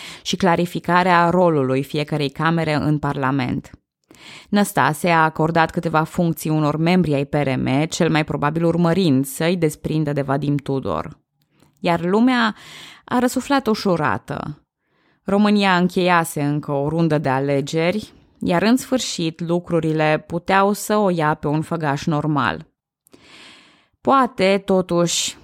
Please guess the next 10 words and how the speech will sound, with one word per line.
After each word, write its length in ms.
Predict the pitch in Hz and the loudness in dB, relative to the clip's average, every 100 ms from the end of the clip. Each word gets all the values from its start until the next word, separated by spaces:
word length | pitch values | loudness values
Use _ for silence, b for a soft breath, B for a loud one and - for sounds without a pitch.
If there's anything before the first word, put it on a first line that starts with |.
| - | -6
de 140 | - | 0
această 400 | 170 180 175 170 | 0 0 -2 0
dată 320 | 165 147 147 | 0 0 0
va 120 | 160 151 | -2 -2
fi 180 | - | -4
bine. 480 | 151 - 139 - 147 - _ _ _ _ _ _ _ _ _ - | -6 -4 -4 -6 -10 -18 _ _ _ _ _ _ _ _ _ -2
Poate. 540 | 135 135 - - 147 _ _ _ _ _ | 0 0 -4 -14 -16 _ _ _ _ _
Sau 220 | - 143 | -10 -6
poate 280 | 165 180 269 | -2 0 2
nu. 240 | 214 | 0